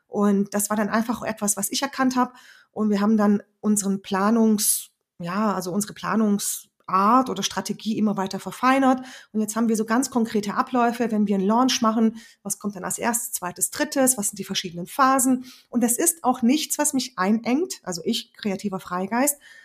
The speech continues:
sondern das ist etwas, das mir sogar Freiraum verschafft, weil ich mir dann nicht meine Zeit damit verschwenden muss, dann zu überlegen, so, „Oh Gott, wo muss ich jetzt ein Feuer löschen?“ oder „Oh Gott,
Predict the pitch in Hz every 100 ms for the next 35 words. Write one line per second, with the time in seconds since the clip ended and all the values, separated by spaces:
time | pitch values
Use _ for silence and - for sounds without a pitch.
0 | - - - 226 226 220 302 294 285 277
1 | 254 233 226 220 202 - 202 233 269 214
2 | 202 196 185 226 - - _ _ - 202
3 | 214 214 208 226 240 208 - 220 220 208
4 | 254 254 208 190 196 202 202 208 196 -
5 | - 196 208 226 202 202 - 254 262 247
6 | 254 247 262 240 - 202 - 269 202 185
7 | - 240 190 214 - 247 - 226 240